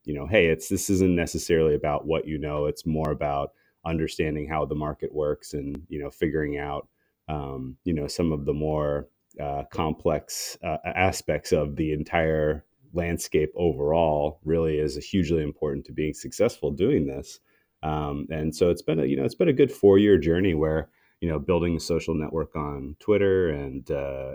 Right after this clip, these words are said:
and continuing to better understand how the market works to improve my performance. And,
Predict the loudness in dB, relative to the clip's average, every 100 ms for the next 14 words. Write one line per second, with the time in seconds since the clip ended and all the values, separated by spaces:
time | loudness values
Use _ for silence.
0 | -10 -12 -10 -4 0 0 -2 -6 -6 -4
1 | -2 -2 -6 -8 _ _ -20 2 4 4
2 | 2 -2 -4 -4 -2 -2 -4 -8 _ -4
3 | -2 0 0 -4 -4 -2 -2 0 -2 0
4 | -2 -4 -10 -12 -4 -2 -2 -4 -2 -2
5 | -2 -4 -8 -8 -4 -2 -2 -2 -6 -6